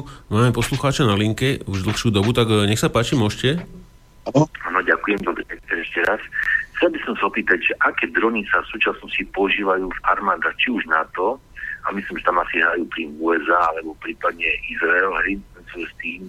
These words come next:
Speaker 3: mocností. A potom by ma zaujímalo, aj teraz predstavili Rusi nejaké nové drony, tak by ma, e, by som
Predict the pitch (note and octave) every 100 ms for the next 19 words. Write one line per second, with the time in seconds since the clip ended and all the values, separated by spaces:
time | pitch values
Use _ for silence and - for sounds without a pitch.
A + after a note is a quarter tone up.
0 | - F#2+ - F#2 - A2 - - - -
1 | - E3 D#3+ B2+ B2+ G2+ G2+ A#2 A2+ A2+
2 | - - - - G#2+ - A2 - - G2+
3 | - G#2+ G2+ E2+ F2+ G2+ - F2 F2 -
4 | E2+ F#2+ F2 D#2 D#2 D#2 E2+ - F2+ E2
5 | F#2 F2 F2 E2 E2 F2 E2+ - _ -
6 | -